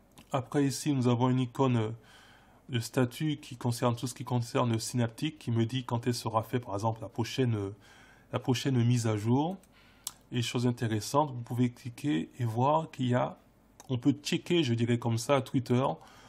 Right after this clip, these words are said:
pour savoir qu'est-ce qui se passe, qu'est-ce qui s'est fait dernièrement sur, sur cette distribution.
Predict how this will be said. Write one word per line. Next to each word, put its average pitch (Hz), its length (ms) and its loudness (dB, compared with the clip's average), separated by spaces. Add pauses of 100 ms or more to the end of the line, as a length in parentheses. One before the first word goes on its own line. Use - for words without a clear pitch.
(160)
pour 120 100 -4
savoir 120 540 4
qu'est-ce 120 180 -2
qui 120 140 -8
se - 120 -4
passe, 120 320 0
qu'est-ce 117 220 -6
qui 123 80 -8
s'est 117 180 -4
fait 131 220 0
dernièrement 113 640 0
sur, 107 340 -4 (460)
sur 127 120 -4
cette 123 220 -2
distribution. 117 880 0